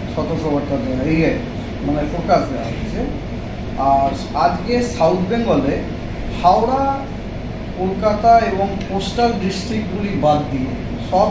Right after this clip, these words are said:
জেলাতে আইসোলেটেড রেইনফল আবার ফোরকাস্ট দেওয়া হয়েছে। আগামীকাল তেরো তারিখে নর্থ বেঙ্গলের ফোরকাস্ট হচ্ছে বারো তারিখেরই অনুরূপ,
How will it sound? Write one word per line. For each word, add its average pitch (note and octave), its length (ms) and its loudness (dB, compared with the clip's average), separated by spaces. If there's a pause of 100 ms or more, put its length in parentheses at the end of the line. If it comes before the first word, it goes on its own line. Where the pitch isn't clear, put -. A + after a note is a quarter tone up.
জেলাতে D#3 360 2
আইসোলেটেড F#3+ 1040 -2
রেইনফল D3 380 0
আবার D3 240 2 (960)
ফোরকাস্ট E3 420 0 (100)
দেওয়া C3 140 0
হয়েছে। - 420 -4 (1160)
আগামীকাল B3+ 680 2 (100)
তেরো F#3 280 4
তারিখে A3 340 -2
নর্থ F3 460 0
বেঙ্গলের G3+ 420 -2 (1300)
ফোরকাস্ট F#3+ 460 0
হচ্ছে F#3 460 0 (460)
বারো D#3 240 2
তারিখেরই F3+ 380 2
অনুরূপ, D#3+ 360 2